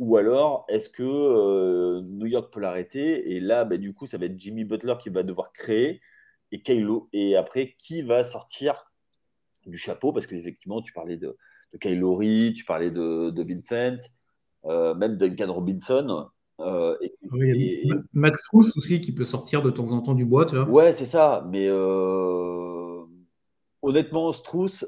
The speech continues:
Speaker 1: euh, je pense qu'il peut se faire dominer par n'importe qui. Euh, il a pas, il a pas de gros, gros avantages parce que, si tu veux, si, euh, si Brunson sort,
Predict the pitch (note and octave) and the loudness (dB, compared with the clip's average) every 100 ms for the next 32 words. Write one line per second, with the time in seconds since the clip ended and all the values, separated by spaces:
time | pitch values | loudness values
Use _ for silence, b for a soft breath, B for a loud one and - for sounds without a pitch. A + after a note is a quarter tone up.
0 | - A2+ A2+ A2+ A2 A2 A2 G#2+ G#2+ G#2 | -2 2 4 4 4 4 4 4 2 2
1 | G#2+ G#2+ - C#3 - - A2 - G#2 A2+ | 2 2 0 -8 -10 -12 -10 -4 -2 -2
2 | A#2 A#2 C#3 A#2 G2+ G#2 A2+ - - - | -4 -2 -2 -2 -4 -6 -8 -10 -16 -8
3 | B2+ A2+ F#2 F2+ F2 F2 E2+ E2+ D#2 - | -6 -4 -2 -4 -4 -6 -6 -6 -6 -6
4 | G#2+ A2+ - C#3 A#2+ G2 A2 D#3 D3 A#2 | -4 -2 0 0 0 0 -2 0 -4 -6
5 | - A2+ A2+ A2 A2 A#2 C#3+ - - G2+ | -8 -8 -6 -6 -6 -6 -10 -16 -14 -14
6 | G2 _ _ _ _ _ - B2+ C#3 C3+ | -14 _ _ _ _ _ -8 -4 -4 -4
7 | C3 C3 C3 A2 G#2 G2+ G#2 G2+ F#2+ F#2 | -8 -2 2 4 4 4 2 2 0 0
8 | F2+ F2 F2+ G#2 G2 A2+ B2 G#2+ - D3+ | 0 -2 -4 -6 -4 -4 -4 -6 -4 2
9 | D3 E3 - | 2 2 -4